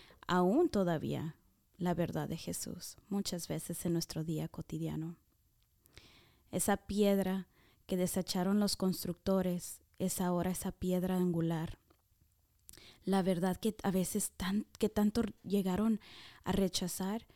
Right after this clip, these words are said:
es ahora nuestra fundación como cristianos. Es esa fundación de amor,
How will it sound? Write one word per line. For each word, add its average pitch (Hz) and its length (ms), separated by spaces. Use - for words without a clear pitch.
es 190 260
ahora 208 400
nuestra 180 340
fundación 165 840
como 180 280
cristianos. - 960
Es - 180
esa 190 220
fundación 175 580
de 185 100
amor, 170 440